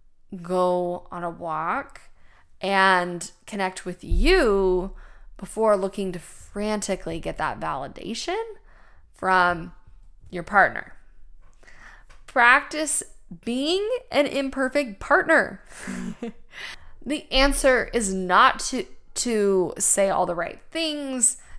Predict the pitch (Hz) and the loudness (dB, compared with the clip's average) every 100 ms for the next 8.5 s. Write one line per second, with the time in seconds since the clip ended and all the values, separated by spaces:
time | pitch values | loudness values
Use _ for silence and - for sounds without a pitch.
0 | - 214 202 254 220 214 196 202 208 202 | -8 -4 2 8 8 8 2 -2 -2 -2
1 | 190 - 180 254 285 - 202 185 185 196 | -4 -6 2 2 2 -2 -2 -2 -2 0
2 | 185 180 - 175 175 254 381 370 - - | 0 -4 -6 -2 -2 -2 -4 -8 -18 -20
3 | - - - - - - - - - - | -20 -20 -20 -20 -20 -20 -20 -20 -14 -2
4 | 220 208 196 185 196 - 123 175 - - | 0 0 -2 -4 -6 -6 -8 -8 -8 -8
5 | - - - - - - - - - - | -6 -2 -2 -4 -12 -16 -20 -20 -20 -20
6 | - _ - - - - - 214 202 180 | -20 _ -20 -20 -20 -20 -12 -8 -8 -10
7 | - 180 175 190 208 208 160 190 - - | -12 -12 -2 4 4 2 -8 -8 -6 -8
8 | - - - - - | -10 -10 -10 -8 -10